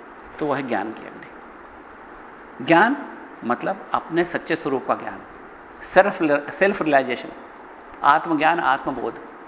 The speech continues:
और वही अंतिम सत्य जो अपने हृदय में और हृदय से नाभि तक ले जाता है और उसको उसी लॉ में जीने लगता है, तो फिर जीवन अपना एक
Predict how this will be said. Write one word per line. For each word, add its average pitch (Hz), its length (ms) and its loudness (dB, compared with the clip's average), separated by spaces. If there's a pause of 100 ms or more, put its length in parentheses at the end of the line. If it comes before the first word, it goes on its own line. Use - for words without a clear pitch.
(360)
और 202 80 6
वही 196 540 4
अंतिम 170 280 2
सत्य - 360 -4 (1200)
जो 156 180 0
अपने 160 260 -2
हृदय 135 280 0
में 160 240 -2 (500)
और 135 140 0
हृदय 127 220 0
से - 180 -8 (720)
नाभि 127 300 -2
तक 147 180 -8
ले 135 140 -6
जाता 120 280 -4
है 110 140 -12 (580)
और 156 120 2
उसको 156 260 0
उसी 208 240 -6 (760)
लॉ 147 240 4
में 165 120 2
जीने 135 240 -2
लगता 120 280 -6
है, 107 120 -12 (460)
तो 214 80 2
फिर 165 240 -2 (1120)
जीवन 156 460 -2 (440)
अपना 156 320 0
एक 147 140 -4